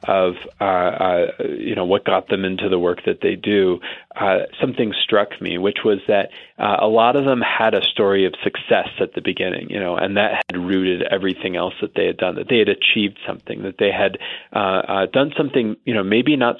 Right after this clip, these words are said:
so big, maybe something small, but something that had real repercu-, repercussions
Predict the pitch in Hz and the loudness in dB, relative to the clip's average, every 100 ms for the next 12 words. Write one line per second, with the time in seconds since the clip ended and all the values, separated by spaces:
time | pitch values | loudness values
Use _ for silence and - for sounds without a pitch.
0 | - 123 113 127 92 - - 107 104 113 | 0 0 2 0 0 -10 -4 -2 0 -2
1 | - 104 92 - 123 127 110 - 113 110 | -2 -4 -4 0 2 4 2 0 -4 -4
2 | 101 - - 104 101 - - - 104 110 | -4 -6 -2 0 0 -4 -20 -10 -4 2
3 | 117 113 107 104 101 104 - 104 - 113 | 4 4 4 0 0 -4 0 -2 -2 -2
4 | 107 - 98 98 - 95 92 | 0 -2 -2 2 2 0 -8